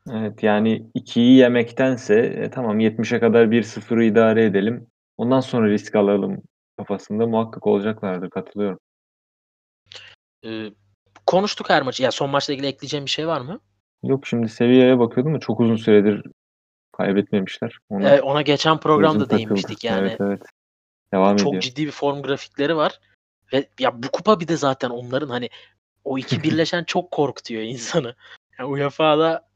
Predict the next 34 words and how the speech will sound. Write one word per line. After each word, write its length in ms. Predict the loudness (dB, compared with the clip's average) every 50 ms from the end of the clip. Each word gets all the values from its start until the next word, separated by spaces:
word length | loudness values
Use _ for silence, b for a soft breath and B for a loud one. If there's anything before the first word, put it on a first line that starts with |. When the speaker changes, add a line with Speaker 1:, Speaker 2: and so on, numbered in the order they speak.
| _ -12
Speaker 2:
Sevilla 500 | -6 -2 -2 0 0 0 0 0 0 0
ile 100 | 2 0
oynamak 360 | -2 -2 -2 -4 -6 -6 -4
ve 60 | -2
Şampiyonlar 440 | 0 2 2 2 2 0 0 0 0
Ligi'nde 160 | 0 0 -2
oynamayı 240 | -2 -2 0 -2 -2
tercih 320 | 0 0 0 0 0 -2 -2
edersin 400 | 0 0 0 0 -2 -6 -6 -6
<laughs> 40 |
mesela 360 | -8 -8 -6 -6 -4 0 2 4
uefa'da 440 | 4 4 4 4 4 4 4 4
oynayacağına. 460 | 2 -2 -4 -4 -6 -6 -6 -8 -8 B B B B B _ _
Takım 300 | 0 0 0 2 2 0
aynı 240 | 2 2 2 2 0
ama 140 | -2 -2 -4
kupanın 320 | -6 -4 -4 -4 -2 0
adı 200 | 0 0 0 2
değişsin 420 | 0 0 0 -2 -8 -14 -14 -14 -12
mesela. 340 | -12 -12 -10 -8 -4 -4 -4
Speaker 1:
Ekstra 340 | -4 -4 0 2 4 4
motivasyon 600 | 6 4 2 2 2 0 0 0 0 -2 -2 -2 0
alıyorlar 300 | 0 0 0 0 0 -2
Speaker 2:
E, 40 | -4
Speaker 1:
sanki. 140 | -4 -4 -4
Speaker 2:
kesinlikle 580 | -2 -2 -4 -4 -4 -6 -6 -6 -6 -4 -4
yani 180 | -2 -2 -4 -6
çok 260 | -8 -8 -10 -8 -6
garip. 320 | -4 -4 -4 -4 -8 _ _ _ _ _ _ _ _ _ -10
Çok 240 | -8 -8 -8 -4
garip 260 | -4 -4 -4 -4 -6 -8
onların 360 | -10 -8 -8 -10 -10 -10 -12
bu 100 | -12 -10
durumu. 340 | -8 -8 -6 -8 -8 -10